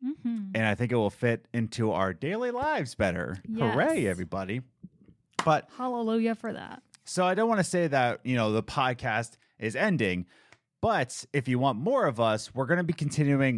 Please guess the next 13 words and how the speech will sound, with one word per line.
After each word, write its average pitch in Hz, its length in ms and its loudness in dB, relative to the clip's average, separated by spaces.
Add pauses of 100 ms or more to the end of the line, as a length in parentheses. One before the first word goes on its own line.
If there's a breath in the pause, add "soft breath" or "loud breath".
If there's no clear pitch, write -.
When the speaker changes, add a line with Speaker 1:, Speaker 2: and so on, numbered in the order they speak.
Speaker 2:
What's 127 340 -2
the 127 60 -6
Biz. 104 440 2 (280 loud breath)
Uh, 104 260 0
it's 110 140 -4
our 120 100 0
other 160 200 0
podcast 120 840 0
because 110 680 -2
it's 117 240 -2
not 135 220 4
on 143 120 0
video. 101 440 0